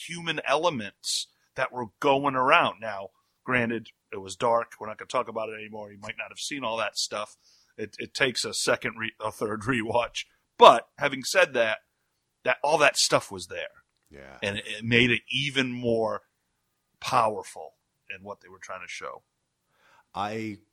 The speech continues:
Speaker 2: I, you, you, you, I was just listening to you, Solo, because that
Speaker 1: Oh, thank you.
Speaker 2: is, that's what,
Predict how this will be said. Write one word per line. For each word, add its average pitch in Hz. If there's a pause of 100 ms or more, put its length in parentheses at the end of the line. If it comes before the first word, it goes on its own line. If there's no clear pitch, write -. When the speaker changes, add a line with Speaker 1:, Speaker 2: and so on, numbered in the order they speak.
(280)
Speaker 2:
I, 101
you, 98 (320)
you, 110
you, 104 (100)
I 101
was 131
just -
listening 110
to -
you, 90
Solo, 78
because 85 (1000)
that 104
Speaker 1:
Oh, -
thank -
you. 127
Speaker 2:
is, 120
that's 101
what, 110